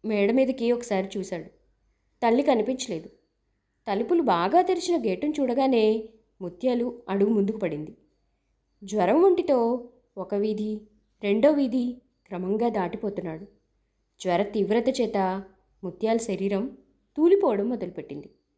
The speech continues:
మూడో వీధిలోకి రాగానే కళ్ళు చీకట్లు కమ్మినట్టయింది. కాళ్ళు తడబడిపోయి రోడ్డు పక్కగా ఉన్న ఒక తూములో జారిపడ్డాడు.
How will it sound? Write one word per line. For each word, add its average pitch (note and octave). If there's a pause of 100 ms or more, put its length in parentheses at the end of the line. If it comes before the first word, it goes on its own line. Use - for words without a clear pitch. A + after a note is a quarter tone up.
(680)
మూడో E4
వీధిలోకి G#4+
రాగానే C4+ (240)
కళ్ళు G3+
చీకట్లు C#4
కమ్మినట్టయింది. G#3+ (720)
కాళ్ళు F3
తడబడిపోయి G#3 (600)
రోడ్డు C4+
పక్కగా F#4+
ఉన్న E4+
ఒక D#4+
తూములో A3+
జారిపడ్డాడు. F3+